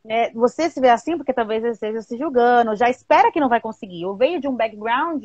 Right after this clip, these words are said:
ou de um outro método de ensino que talvez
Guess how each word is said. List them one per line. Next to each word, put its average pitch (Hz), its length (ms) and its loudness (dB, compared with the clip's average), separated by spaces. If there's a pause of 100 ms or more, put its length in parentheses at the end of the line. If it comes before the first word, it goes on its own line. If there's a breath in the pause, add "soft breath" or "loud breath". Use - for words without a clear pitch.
ou 220 140 -6
de 202 120 -12
um 226 100 -10
outro 233 280 -2
método 208 340 -6
de 202 100 -12
ensino 262 480 -4 (460)
que 269 80 -8
talvez 277 680 2